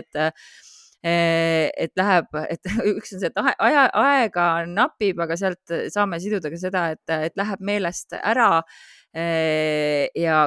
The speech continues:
Genka ütles, et, äh, et sul on nüüd uus kalender,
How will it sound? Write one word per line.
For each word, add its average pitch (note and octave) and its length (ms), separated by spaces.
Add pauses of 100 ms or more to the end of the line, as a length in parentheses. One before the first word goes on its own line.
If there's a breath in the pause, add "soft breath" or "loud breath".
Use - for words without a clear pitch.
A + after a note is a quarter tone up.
Genka G3 320
ütles, - 200
et, - 260
äh, D3 840 (400)
et E3+ 100
sul G3 180
on F3 160
nüüd D#3 240
uus - 400
kalender, D#3+ 680